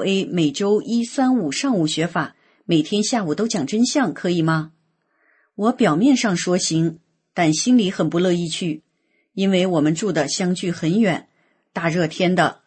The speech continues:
到同修 A 家很费时费力。我就心想，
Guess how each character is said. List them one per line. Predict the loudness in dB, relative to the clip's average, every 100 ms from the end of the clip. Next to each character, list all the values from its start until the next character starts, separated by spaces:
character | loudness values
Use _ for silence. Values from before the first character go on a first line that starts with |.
| -6
到 | -4
同 | -2 -2
修 | 0 0
A | 0
家 | -2 -4
很 | -4 -6 -2
费 | 0 0
时 | -2
费 | -2 -2 0
力。 | -2 -6 _ _ _ _ _ _
我 | -2 0
就 | 0
心 | -2 -2
想， | 0 0 -2